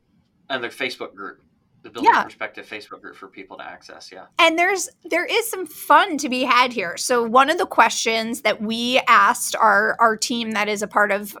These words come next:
Speaker 2: our branding project here is, if our company was a car, what kind of car would it be?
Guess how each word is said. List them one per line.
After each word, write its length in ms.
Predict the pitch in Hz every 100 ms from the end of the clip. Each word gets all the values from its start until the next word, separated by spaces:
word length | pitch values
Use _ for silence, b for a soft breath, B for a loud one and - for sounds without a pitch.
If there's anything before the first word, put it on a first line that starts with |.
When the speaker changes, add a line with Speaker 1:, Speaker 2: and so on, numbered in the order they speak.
| -
Speaker 2:
our 220 | 233 262
branding 680 | 233 208 185 196 202 208 202
project 480 | 202 196 190 - -
here 480 | 330 285 208 214 - b b b
is, 680 | 269 262 247 240 226 - - _ _ _ _ _ _ _ -
if 260 | 320 370 - 294
our 220 | 277 285
company 460 | - 269 269 233 214
was 200 | 226 226
a 60 |
car, 640 | 220 - 285 254 175 180
what 280 | 220 226 208
kind 200 | - 226
of 140 | 240 -
car 340 | - 285 262
would 180 | 208 170
it 120 | -
be? 340 | - - -